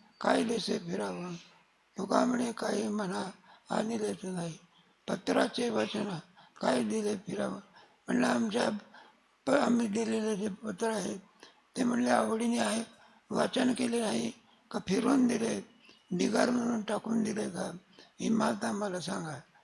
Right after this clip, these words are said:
तुका म्हणे काही मना आणि रिठे नाही.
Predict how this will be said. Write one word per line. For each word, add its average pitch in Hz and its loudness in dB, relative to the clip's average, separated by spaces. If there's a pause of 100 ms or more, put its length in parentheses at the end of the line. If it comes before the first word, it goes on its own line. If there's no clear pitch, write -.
(320)
तुका 247 0
म्हणे 233 0
काही - -2 (540)
मना 220 2
आणि 240 2
रिठे 196 -2
नाही. 165 -4